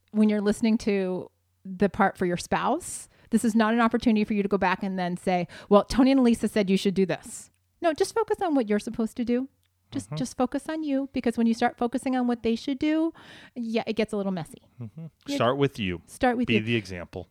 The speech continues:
Speaker 1: So, like I was saying, you know, wives, you can feel like you've got a short fuse, or, or you can feel that everything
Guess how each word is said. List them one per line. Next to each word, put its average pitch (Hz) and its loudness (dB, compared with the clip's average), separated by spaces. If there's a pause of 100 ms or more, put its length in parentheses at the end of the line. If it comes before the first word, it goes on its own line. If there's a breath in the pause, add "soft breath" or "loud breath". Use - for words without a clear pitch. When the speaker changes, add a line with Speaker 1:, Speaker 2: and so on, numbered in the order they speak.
Speaker 1:
So, 302 0 (500)
like 285 -2
I 302 4
was 277 0
saying, 220 -2
you 240 0
know, 240 2
wives, 240 -2
you 269 -2
can 262 -2
feel 269 0
like 254 0
you've 247 -2
got 226 -2
a 220 -2
short - -6
fuse, 226 -2
or, 208 -2 (300 loud breath)
or 240 2
you 254 2
can 247 0
feel 269 2
that 254 0
everything 233 -2